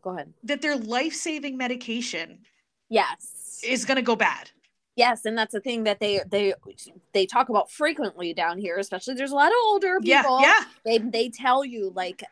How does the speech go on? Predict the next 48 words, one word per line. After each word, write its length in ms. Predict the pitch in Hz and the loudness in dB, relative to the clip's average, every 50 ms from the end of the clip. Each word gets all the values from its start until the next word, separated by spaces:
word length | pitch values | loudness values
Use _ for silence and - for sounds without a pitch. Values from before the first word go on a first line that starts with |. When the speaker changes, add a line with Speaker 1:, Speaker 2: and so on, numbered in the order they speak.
| - 196 | -6 -4
Speaker 1:
as 160 | 214 208 - | -4 -6 -6
soon 320 | - - 311 302 311 294 277 | -8 -8 -6 -6 -6 -6 -8
as 140 | 269 262 | -10 -6
they 120 | - 254 247 | -4 -4 -4
see 260 | 240 - - 233 220 | -4 -6 -12 -12 -12
something 440 | 214 - 226 196 202 - 196 190 180 | -8 -6 -6 -6 -6 -6 -8 -8 -8
forming 380 | - - 196 190 185 190 190 | -4 -2 -2 -2 -2 -4 -6
in 80 | 190 170 | -8 -8
the 60 | 175 180 | -10 -6
tropics, 500 | - 202 190 170 - 170 151 - - - | 0 2 2 2 2 -2 -6 -8 -8 -8
they're 140 | - 185 | -8 -4
like, 200 | 175 175 170 - - | -4 -4 -4 -4 -4
"Make 260 | 220 202 202 214 214 | -4 -2 -2 -4 -4
sure 180 | - - 262 254 | -6 -6 -6 -6
you 180 | 208 220 247 | -4 -2 0
have 180 | 254 202 190 196 | 2 2 2 0
your 140 | 190 190 190 | -4 -6 -4
medicines. 640 | 180 165 151 180 - - 156 143 160 170 190 - | -4 -6 -6 -8 -10 -12 -14 -16 -16 -18 -20 -16
Just 300 | - - 185 175 175 - | -10 -6 -6 -6 -4 -4
make 360 | 226 196 185 190 202 214 220 - | -4 -2 2 2 2 2 0 -2
sure 280 | - - 214 214 214 208 | -2 0 2 2 4 6
Speaker 2:
Yeah. 300 | 208 370 208 202 196 - _ _ _ _ | 6 6 6 6 4 0 _ _ _ _
Speaker 1:
you 120 | - 220 202 | -2 0 4
know 180 | 196 196 208 233 | 6 6 8 8
when 140 | 254 247 247 | 6 4 2
they're 120 | 247 233 | 0 -2
expiring 760 | 226 - - - - 226 214 208 208 208 208 202 202 202 196 190 | -2 -4 -8 -4 0 0 0 0 0 -4 -8 -8 -8 -8 -10 -12
and 80 | 175 | -14
everything." 380 | 170 175 196 - 170 143 135 - _ _ _ _ - | -14 -16 -16 -16 -18 -18 -20 -20 _ _ _ _ 0
Speaker 2:
And 120 | 277 294 | 2 2
you 60 | 285 262 | 2 2
gotta 220 | 220 311 339 403 349 | 2 2 2 2 2
get 120 | 339 349 | 0 -2
Speaker 1:
Um, 20 | 349 | -4
Speaker 2:
some 200 | 339 330 320 320 | -6 -8 -8 -8
kind 220 | - 302 302 262 | -10 -8 -8 -6
of, 80 | 240 - - | -8 -8 -8
I 80 | - 277 | -8 -8
don't 80 | 302 | -6
know 80 | 294 285 | -6 -8
if 80 | 277 277 | -8 -8
there's, 140 | 262 240 | -8 -8
like, 180 | 247 220 - - | -8 -10 -12 -14
a 80 | - 214 | -16 -16
cooler 720 | - - - - 269 269 269 262 269 269 269 269 277 - - | -16 -16 -12 -8 -8 -6 -6 -4 -4 -4 -4 -4 -6 -6 -8
that 200 | 220 226 226 202 | -6 -6 -6 -6
can 180 | - 240 220 202 | -6 -8 -8 -6
stay, 520 | - - - - 226 220 220 220 220 220 | -8 -8 -4 -2 -2 0 0 -2 -4 -6